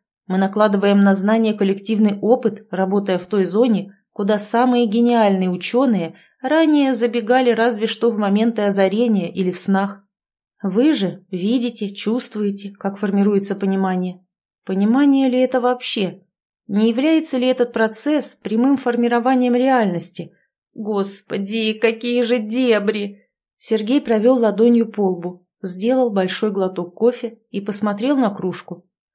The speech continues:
"Понимаю, что кофеин на меня теперь толком не действует, а привычка все равно работает". "Нейронные связи пока еще остались, вот и работает", пояснил Андрей. "С вопросом формирования реальности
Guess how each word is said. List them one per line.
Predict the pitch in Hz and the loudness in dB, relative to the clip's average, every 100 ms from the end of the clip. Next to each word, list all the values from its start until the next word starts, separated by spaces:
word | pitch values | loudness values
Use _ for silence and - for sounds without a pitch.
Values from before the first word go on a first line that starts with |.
| _ | _
"Понимаю, | - 254 269 285 285 233 | -2 2 4 4 2 0
что | - - | -2 -6
кофеин | 202 208 226 226 208 | -4 -4 -2 0 0
на | 202 | 2
меня | 208 208 202 | 0 0 -2
теперь | 196 202 196 | -2 -2 -2
толком | 208 202 202 202 | 0 0 2 2
не | 196 | 2
действует, | 202 196 190 170 185 - _ | 2 0 -2 -6 -8 -10 _
а | - 214 | -10 -8
привычка | 208 226 220 220 - | -2 -2 0 -4 -6
все | 196 - | -6 -2
равно | 196 196 196 | 0 0 2
работает". | 190 180 175 180 175 175 - _ _ _ _ _ _ _ - | 0 -2 -2 -4 -6 -8 -12 _ _ _ _ _ _ _ -6
"Нейронные | 202 240 294 339 320 | 0 2 4 4 4
связи | 302 262 294 277 | 2 0 0 0
пока | 240 226 | -2 2
еще | 247 - 240 | 2 2 0
остались, | 220 - 294 294 202 - | 0 2 2 2 -2 -6
вот | 208 277 | -4 0
и | 247 | 2
работает", | 185 170 208 208 185 - _ - | 0 0 0 0 -4 -8 _ -8
пояснил | 175 180 - 175 | -6 -4 -4 -4
Андрей. | 170 165 165 160 160 _ _ _ _ _ _ - | -4 -4 -6 -6 _ _ _ _ _ _ _ -14
"С | - | -4
вопросом | 240 254 349 339 302 | -4 0 0 2 0
формирования | 294 285 294 294 294 294 277 | 0 2 4 4 6 4 4
реальности | 285 359 320 208 - 185 | 4 4 4 2 -2 -6